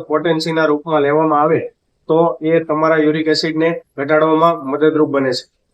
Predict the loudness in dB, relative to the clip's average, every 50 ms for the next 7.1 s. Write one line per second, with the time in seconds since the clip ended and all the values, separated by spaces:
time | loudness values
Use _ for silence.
0 | _ _ _ _ -4 0 2 2 2 4 2 2 2 0 0 2 0 0 0 0
1 | 2 2 2 2 2 0 -2 -2 -6 -12 _ _ _ _ _ -10 -4 0 0 0
2 | 2 2 0 0 0 2 2 2 2 2 0 0 0 0 0 0 0 0 0 0
3 | 0 0 0 0 0 2 2 2 4 2 4 2 2 2 2 2 2 2 0 2
4 | 0 0 0 0 0 0 0 0 -2 -4 -4 -6 -10 _ _ _ _ _ _ _
5 | _ _ -4 0 2 2 2 4 4 4 4 4 4 4 4 2 2 0 0 0
6 | 0 0 0 0 2 4 4 4 4 2 -2 -6 -10 _ _ _ _ _ -2 -2
7 | -2 -2